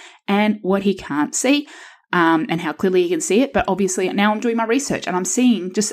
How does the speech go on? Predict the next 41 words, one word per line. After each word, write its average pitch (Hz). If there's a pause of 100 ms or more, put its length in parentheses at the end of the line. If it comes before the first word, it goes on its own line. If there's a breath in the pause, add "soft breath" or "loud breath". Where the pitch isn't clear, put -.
a 214
few 262
simple 247
things 214
we 202
can 180
do 196 (220 loud breath)
to 269
make 294
sure 294
that 196 (200)
our 233
emails 247
are 226
accessible 226
to 214
as 208
mo-, 202
many 196
people 185
as 185
possible. - (520 loud breath)
And 254
this 339
can 302
be 285
as 277
simple 277
as 240
just -
making 285
sure 247
you're 240
using 247
a 220
larger 214
font, - (460 loud breath)
um, 226
that 226
you 233
are 220